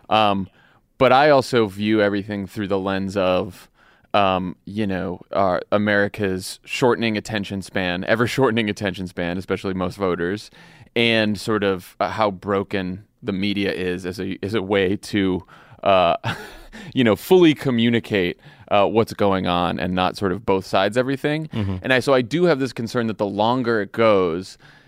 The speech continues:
Speaker 1: there is a possibility of impeachment fatigue.
Speaker 2: Yep.
Speaker 1: And there's also the possibility that as Republicans keep fighting back, you know,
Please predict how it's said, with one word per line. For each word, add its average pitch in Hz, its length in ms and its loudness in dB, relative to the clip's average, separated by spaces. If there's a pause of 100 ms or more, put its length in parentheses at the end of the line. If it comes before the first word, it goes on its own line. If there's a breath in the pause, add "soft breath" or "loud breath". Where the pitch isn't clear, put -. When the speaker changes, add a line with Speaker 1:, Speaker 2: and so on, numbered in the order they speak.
(100)
Speaker 1:
there 110 280 2
is 107 560 0
a 107 60 -4
possibility 104 760 0
of 95 420 0 (420 soft breath)
impeachment 110 640 -6
fatigue. 123 800 -6 (200 loud breath)
Speaker 2:
Yep. 113 220 -4
Speaker 1:
And 117 240 0
there's 110 120 0
also 113 260 2
the 104 80 -4
possibility 101 720 0
that 98 420 0
as 101 120 -2
Republicans 104 540 -6
keep 107 240 -10
fighting 101 380 0
back, 110 560 2 (380 soft breath)
you 110 120 -2
know, 95 420 0